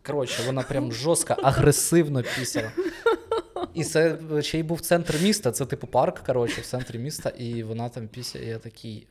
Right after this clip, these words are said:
е, <laughs> думаю: "Ну, хорошо, що я хоч не з нею на цьому побаченні, і то не, і на тому спасіба". От. Ну і, коротше, після цього, е,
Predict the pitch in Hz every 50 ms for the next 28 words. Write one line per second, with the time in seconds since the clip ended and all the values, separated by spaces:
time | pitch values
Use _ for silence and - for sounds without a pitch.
0 | - 107 110 110 110 107 107 104 104 104 104 107 - - - - - 453 392 -
1 | - 185 170 143 - - - 202 - - 226 - - - 196 175 139 - - -
2 | 277 - - - 320 311 320 - - - 330 330 - - _ - 123 117 117 120
3 | 113 113 113 113 123 143 151 - - 160 156 - 185 175 - 185 180 175 175 160
4 | - - 180 175 180 190 170 135 123 120 113 - 127 117 113 - 117 107 113 110
5 | 107 - - 113 107 110 113 110 - 123 117 113 110 107 107 110 110 110 113 110
6 | 110 110 117 110 - 127 113 - - 117 - - 117 110 117 - _ - - -
7 | - - - - - _ _ _ _ - 139 143 131 123 113 - - - - 147
8 | 165 214 247 240 226 - - 165 135 - - 127 139 127 143 - - 185 180 175
9 | 175 170 160 151 147 - - 127 120 120 117 117 113 113 113 113 107